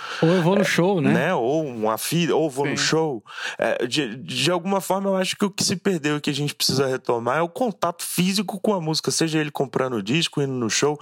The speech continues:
Speaker 2: indo numa
Speaker 1: Sim.
Speaker 2: assinatura de, de, né, igual a Carol foi aí com os meninos, enfim, que é uma coisa super legal, indo num listening.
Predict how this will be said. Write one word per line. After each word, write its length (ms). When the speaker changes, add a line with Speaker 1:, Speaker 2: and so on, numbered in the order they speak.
Speaker 2:
indo 240
numa 100
Speaker 1:
Sim. 160
Speaker 2:
assinatura 680
de, 360
de, 340
né, 220
igual 340
a 140
Carol 320
foi 340
aí 260
com 120
os 100
meninos, 540
enfim, 280
que 80
é 60
uma 140
coisa 180
super 300
legal, 440
indo 180
num 180
listening. 480